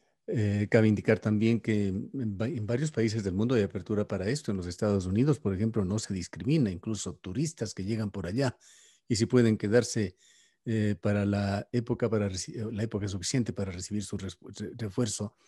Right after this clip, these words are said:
lo hace el gobierno norteamericano sin restricciones. Pero claro, estamos hablando de, de otro tema, hablando de,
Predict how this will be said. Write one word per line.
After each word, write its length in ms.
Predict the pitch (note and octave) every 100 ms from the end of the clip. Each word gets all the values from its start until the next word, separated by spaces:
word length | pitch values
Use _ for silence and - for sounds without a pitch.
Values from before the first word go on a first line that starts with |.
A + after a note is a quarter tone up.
| - _ -
lo 240 | A2 G#2+
hace 320 | C#3+ - B2+
el 80 | G#2
gobierno 400 | F#2+ G2+ A2+ G#2
norteamericano 720 | G2+ F#2+ G2 G2 F#2+ G#2+ F#2+
sin 180 | - F#2+
restricciones. 640 | G2 - F2+ - F#2 F#2
Pero 200 | - G2+
claro, 260 | G#2+ F#2 F2+ _ - - -
estamos 320 | A2 A#2+ A2
hablando 320 | G2+ G#2+ G#2 G2+
de, 160 | G#2
de 220 | - A#2+
otro 240 | G#2+ G#2 G2+
tema, 400 | A2+ G#2 G2+ G#2+
hablando 500 | A#2 G#2+ G#2+ G#2+ G#2
de, 260 | F#2+ F#2